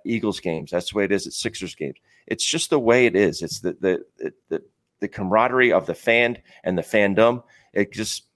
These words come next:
it, it means a lot to the city. It's, uh, if you're a hard worker, it's a very blue, blue collar city. If you work hard, these fans will show up in droves and support the heck out of you.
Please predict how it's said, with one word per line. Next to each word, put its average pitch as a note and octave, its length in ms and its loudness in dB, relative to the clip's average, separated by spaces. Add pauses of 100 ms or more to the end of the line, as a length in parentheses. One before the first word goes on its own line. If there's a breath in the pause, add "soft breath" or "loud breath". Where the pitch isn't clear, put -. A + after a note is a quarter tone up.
(320)
it, - 200 -4
it G#2 120 2
means A#2 200 0
a G2+ 60 -2
lot G2+ 180 2
to - 100 -14
the E2+ 80 -6
city. F2+ 360 0
It's, E2+ 260 -4
uh, E2 260 2
if F#2 140 -6
you're F#2+ 100 2
a F2 60 -8
hard A#2 220 2
worker, A2+ 240 0
it's - 120 -8
a D#2+ 40 -12
very G#2 200 2
blue, G2+ 220 -4 (180)
blue G#2+ 140 0
collar F#2+ 280 2
city. F#2 380 -4 (240 soft breath)
If - 160 -10
you A#2+ 100 -2
work A#2+ 220 0
hard, G#2 300 6 (200 loud breath)
these G#2+ 200 -2
fans F#2+ 260 0
will F2+ 80 -8
show G2 200 2
up E2+ 120 -2
in E2+ 60 -6
droves D#2+ 320 -2
and D#2 80 -14
support E2+ 340 -10
the C#2 100 -6
heck D2 200 -6
out - 140 -6
of C#2 60 -10
you. C#2 80 -16